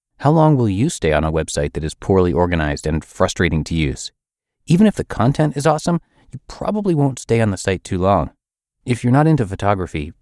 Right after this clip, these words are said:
try using Pixabay or Google Advanced Search. You can filter it to only show images that are free to use or share.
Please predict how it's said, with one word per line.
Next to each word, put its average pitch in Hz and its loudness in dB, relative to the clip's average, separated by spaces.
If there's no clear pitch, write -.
try 143 0
using 156 0
Pixabay 82 -2
or 87 -2
Google 113 2
Advanced 98 -4
Search. - -2
You 135 4
can 117 2
filter 131 2
it 78 -2
to - -6
only 113 2
show 90 -2
images 90 0
that 82 -4
are 80 -2
free 107 0
to 87 -4
use 87 -4
or 76 -6
share. - 0